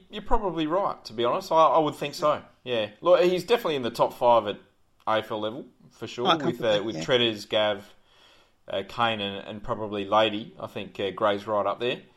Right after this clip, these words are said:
Speaker 2: Yeah.
Speaker 1: Um, I think he probably needs a premiership next to his name to be talked about overall across the entire history.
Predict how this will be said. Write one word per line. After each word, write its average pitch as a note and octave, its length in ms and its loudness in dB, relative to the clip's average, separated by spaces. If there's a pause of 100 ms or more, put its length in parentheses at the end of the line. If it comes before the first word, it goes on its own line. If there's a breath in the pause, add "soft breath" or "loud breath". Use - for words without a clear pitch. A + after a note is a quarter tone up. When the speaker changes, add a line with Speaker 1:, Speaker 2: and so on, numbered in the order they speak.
(400 soft breath)
Speaker 2:
Yeah. A3+ 300 -2
Speaker 1:
Um, A3+ 220 -8 (380)
I - 40 -14
think G3+ 120 -6
he C3+ 60 -4
probably A2+ 260 -4
needs G2+ 200 -4
a - 60 -14
premiership A2+ 440 -8
next G2 160 -10
to A2+ 60 -8
his F#2+ 160 -12
name G2 180 -6
to F#2+ 100 -16
be F2+ 100 -12
talked G2 280 -10
about F#2+ 220 -2
overall G#2 560 2
across G2+ 260 -10
the G2 100 -12
entire G2+ 400 2
history. G2+ 440 -10